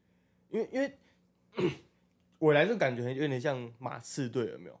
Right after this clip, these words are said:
很像上面有一个 Greg Popovich，然后我们像开枝散叶到各个球队或是各个电视台一样，就是开枝散叶，然后有每个电视台都属于自己的一，一片天。那在培养这个导播的时候，应该是很花时间的吧？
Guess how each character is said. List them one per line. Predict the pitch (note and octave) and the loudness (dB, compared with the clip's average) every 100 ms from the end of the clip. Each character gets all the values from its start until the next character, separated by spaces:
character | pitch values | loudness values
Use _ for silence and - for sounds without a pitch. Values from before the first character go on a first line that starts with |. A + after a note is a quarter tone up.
| _ | _
很 | - | -8
像 | B2 B2+ | -6 -6
上 | B2 - C#3+ | -6 -4 -2
面 | B2 | -2
有 | A2+ | -4
一 | |
个 | A2+ | -8
Greg | - B2 | -6 -6
Popovich， | B2+ A2+ G#2 - B2 | -4 -6 -8 -14 -8
然 | |
后 | A#2+ | -6
我 | |
们 | A#2 A#2 | -6 -6
像 | B2 | -6
开 | - A#2 | -6 -6
枝 | A#2+ | -6
散 | A#2 B2 | -6 -6
叶 | A#2+ | -4
到 | A#2 C3 | -4 -6
各 | - D3+ | 0 2
个 | B2 | 2
球 | A#2+ A2+ | -4 -6
队 | G#2+ C3 | -6 -6
或 | B2 | -6
是 | C3+ | -6
各 | C3 | -6
个 | A2+ G#2+ | -4 -4
电 | C3 | -6
视 | B2 | -8
台 | B2 - - _ _ _ _ | -12 -14 -16 _ _ _ _
一 | - | -4
样， | B2+ B2+ | -2 -2
就 | A#2+ A#2+ | -6 -8
是 | A#2+ A#2 A2+ _ | -8 -8 -10 _
开 | - C3 | -6 -6
枝 | B2 A#2+ | -6 -8
散 | A#2+ A#2 | -6 -6
叶， | A#2 A2+ | -6 -8
然 | A2+ | -8
后 | A2+ | -8
有 | A2+ G#2+ - - _ _ _ _ | -6 -8 -10 -16 _ _ _ _
每 | C3 A#2 | -4 -2
个 | A#2+ A#2+ | 0 0
电 | A#2+ D#3 | 0 -2
视 | C#3+ | -2
台 | B2 | -2
都 | A2 C3 B2 | -2 -2 -2
属 | - - A#2 | -8 -8 -6
于 | A#2 | -6
自 | - C#3 | -6 -8
己 | A#2+ G#2+ | -6 -8
的 | G#2 | -6
一， | A2 | -6
一 | G#2+ | -6
片 | A#2+ A#2+ | -8 -8
天。 | A2+ G#2 - _ _ _ _ | -8 -12 -12 _ _ _ _
那 | A#3 | 2
在 | B3+ - A3+ | 2 2 2
培 | - C#3+ | 4 4
养 | D#3 B2 A#2+ | 4 2 0
这 | D#3+ | 0
个 | B2+ | 0
导 | A2+ G#2+ | 0 -2
播 | G#2 B2 A#2+ | 0 0 0
的 | |
时 | A2+ A2+ | -2 -4
候， | A#2 A2+ | -2 0
应 | A#2+ | 0
该 | A#2+ | -2
是 | A#2+ A#2+ | -2 -6
很 | G#2+ | -6
花 | - G#2+ | -8 -8
时 | A#2 E2+ | -10 -16
间 | - A#1 | -14 -14
的 | |
吧？ | - | -16